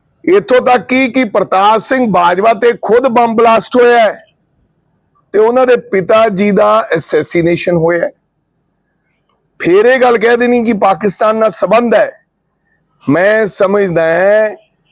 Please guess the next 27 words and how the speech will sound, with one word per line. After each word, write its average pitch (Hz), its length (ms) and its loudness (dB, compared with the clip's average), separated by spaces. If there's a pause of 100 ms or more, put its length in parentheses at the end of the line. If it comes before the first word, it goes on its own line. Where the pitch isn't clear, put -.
(380)
ਕਿ 202 140 0
ਇਹ 202 140 4
ਮੁੱਖ 175 320 -4
ਮੰਤਰੀ 175 440 0
ਸਾਹਿਬ 170 400 -2
ਦੀ 180 160 0
ਜਲਦਬਾਜ਼ੀ 147 1040 -2 (800)
ਤੇ - 300 -2
ਐਵੇਂ 233 760 2 (920)
ਜਿਸ 196 220 -2
ਪ੍ਰਕਾਰ 180 460 0
ਉਹ 185 80 0
ਪਹਿਲਾਂ 208 360 0
ਰੋਜ਼ 185 240 0
ਬਿਆਨ 175 280 0
ਦਿੰਦੇ, 190 220 0
ਉਸੇ 190 300 -2
ਤਰ੍ਹਾਂ 160 300 -2
ਦਾ 151 120 0
ਇਹ 143 160 -4
ਬਿਆਨ 113 420 -4
ਹੈ। - 120 -14 (1600)
ਫਿਰ 226 160 2
ਪੁਲਿਸ 214 400 -2
ਚਲੀ 226 280 -2
ਜਾਂਦੀ 214 400 0
ਹੈ, 214 80 0